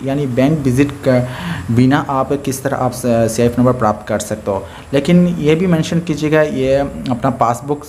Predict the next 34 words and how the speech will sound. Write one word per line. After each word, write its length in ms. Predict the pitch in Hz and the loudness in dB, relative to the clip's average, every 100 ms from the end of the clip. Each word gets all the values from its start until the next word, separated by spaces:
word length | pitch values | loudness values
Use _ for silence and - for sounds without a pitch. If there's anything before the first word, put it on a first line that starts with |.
| 143 | -6
में 340 | 135 143 175 - - - | -2 -2 -4 -10 -18 -4
safe 240 | 127 123 131 | 0 2 4
number 200 | 131 131 | 4 6
mention 440 | 120 117 117 151 | 6 4 2 0
नहीं 420 | 143 131 127 160 | 2 2 0 0
है, 80 | 151 | -2
इसलिए 440 | - 123 - 147 | -2 -6 -2 0
आपको, 440 | 156 123 113 - 143 | 0 0 -2 0 -2
अम, 1160 | 170 - - - 113 113 113 113 110 110 120 117 117 117 113 | -2 -6 -8 -4 2 4 6 4 4 4 6 6 6 4 2
safe 320 | 110 123 127 131 | 2 2 2 2
number 180 | 131 | 2
online 380 | 135 127 120 123 | 2 4 6 4
चाहिए। 260 | 120 101 95 | 2 0 0
ओके, 460 | - 214 220 - - - - - - - - | -2 -2 -4 -14 -20 -20 -20 -20 -20 -16 0
इसके 200 | 117 - | 0 2
बाद 240 | 107 110 110 | 2 4 2
यहाँ 180 | 113 120 | 0 0
पे 120 | 135 | -2
देखिए, 380 | 131 127 170 180 - - - | -2 2 0 0 -10 -12 -6
आपको 260 | 127 143 | -2 2
ना, 200 | 135 120 | 4 4
आपका 380 | 104 117 127 147 | 4 0 -2 0
नाम 300 | 131 113 131 | 0 2 2
पूछा 280 | 170 151 135 | 2 2 2
जाएगा, 320 | 120 123 143 | 4 2 4
आपका 240 | - - 123 | 0 0 -2
फुल 320 | - 175 185 | -2 -2 2
name 320 | 135 120 127 123 | 4 4 2 0
आप 120 | 110 | -2
बोल 260 | 110 131 | 2 2
दीजिएगा, 340 | 143 143 160 180 | 2 -2 2 0
कोई 220 | 180 120 | 2 -4
दिक्कत 340 | 110 117 123 139 | -4 -2 -2 0
नहीं। 160 | 196 | 0